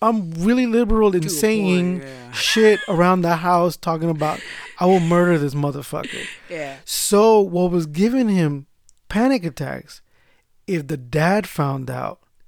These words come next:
Speaker 1: and he did something to him,
Speaker 2: Yeah.
Speaker 1: he thinks I'm gonna murder the guy,
Speaker 2: <laughs>
Speaker 1: that I was gonna fuck him up, which I would've.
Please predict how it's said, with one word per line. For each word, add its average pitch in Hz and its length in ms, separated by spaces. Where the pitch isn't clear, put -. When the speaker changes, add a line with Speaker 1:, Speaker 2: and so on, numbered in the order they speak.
Speaker 1:
and 135 120
he 156 140
did 180 320
something 156 360
to 143 100
him, 160 580
Speaker 2:
Yeah. 117 260
Speaker 1:
he 202 280
thinks 175 320
I'm 156 140
gonna 143 160
murder 156 400
the 127 140
guy, - 180
Speaker 2:
<laughs> 622 1400
Speaker 1:
that 165 140
I 165 140
was 170 80
gonna 147 200
fuck 175 340
him 151 200
up, 196 280
which 208 220
I 226 100
would've. 208 500